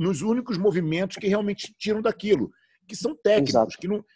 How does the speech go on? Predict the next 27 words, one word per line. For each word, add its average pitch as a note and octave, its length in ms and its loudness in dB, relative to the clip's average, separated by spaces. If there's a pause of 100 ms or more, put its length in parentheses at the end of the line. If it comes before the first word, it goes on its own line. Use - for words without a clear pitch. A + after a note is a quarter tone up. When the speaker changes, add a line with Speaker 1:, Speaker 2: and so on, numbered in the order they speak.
(120)
Speaker 1:
quando - 120 -6
você - 40 -16
tá B3 120 2
numa, F3+ 260 0
num-, D#3 300 -2
numa C#3+ 380 -2
questão C3 340 -2
de A#2 100 -6
negócio, B2+ 440 -2
como C3 120 -6
você C#3+ 80 -6
falou, B2 200 -4
a G#2 40 -6
questão A#2+ 220 -12
da, A#2+ 160 -4 (240)
é C3+ 60 2
a - 40 2
questão E3+ 240 -4
da E3+ 80 -4
conexão, E3+ 540 0
né? A2+ 80 -4
Você - 140 -4
faz F#3 180 2
um F3 40 -2
movimento C3+ 380 -4
aqui, F3 220 -2
o - 60 -4